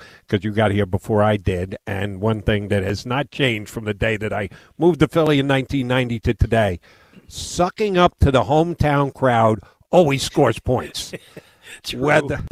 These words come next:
Speaker 1: whether you are an athlete or a manager or a
Speaker 2: Uh,
Speaker 1: executive
Speaker 2: uh,
Speaker 1: or
Speaker 2: talk
Speaker 1: a
Speaker 2: show host, sure.
Speaker 1: talk show host or
Speaker 2: I've done
Speaker 1: a
Speaker 2: it.
Speaker 1: visiting musical act, sucking up to the home crowd, the hometown crowd works here in Philadelphia.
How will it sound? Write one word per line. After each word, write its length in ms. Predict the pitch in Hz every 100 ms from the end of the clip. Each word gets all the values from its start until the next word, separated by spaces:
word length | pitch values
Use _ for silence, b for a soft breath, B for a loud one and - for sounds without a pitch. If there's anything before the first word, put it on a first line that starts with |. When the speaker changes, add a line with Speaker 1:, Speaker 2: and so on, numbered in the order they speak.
| - b b
Speaker 1:
whether 240 | 151 160
you 240 | 156 160 165
are 180 | 156
an 80 | 147
athlete 840 | 165 196 190 170 185 185 180 160 127
or 240 | 107 95
a 80 | 104
manager 600 | 147 214 196 180 160 202 185 185 180 151
or 280 | 117 110 113
a 260 | 113 117
Speaker 2:
Uh, 40 | 113
Speaker 1:
executive 1120 | 117 120 220 226 202 202 190 190 190 185 151
Speaker 2:
uh, 40 | 143
Speaker 1:
or 220 | 135 127
Speaker 2:
talk 140 | 143
Speaker 1:
a 20 |
Speaker 2:
show 240 | 120 151 139
host, 380 | 139 123 120 -
sure. 200 | 120 92 -
Speaker 1:
talk 280 | 175 208 -
show 340 | - 202 185
host 520 | 165 190 196 185 -
or 120 | 143 131
Speaker 2:
I've 80 |
done 100 | 123
Speaker 1:
a 40 | 123
Speaker 2:
it. 60 | 113
Speaker 1:
visiting 680 | 185 202 165 196 190 175
musical 640 | 180 202 165 180 175 156
act, 460 | 165 160 151 - - B B B
sucking 560 | - - 190 190 196
up 140 | 175 -
to 80 | 160
the 80 | 151
home 220 | 160 156
crowd, 460 | - 143 139 127 - _
the 60 | 135
hometown 440 | 143 143 147 131
crowd 320 | - 127 123 113
works 420 | 156 160 - -
here 180 | 131 117
in 100 | 110
Philadelphia. 720 | 135 120 113 117 - 95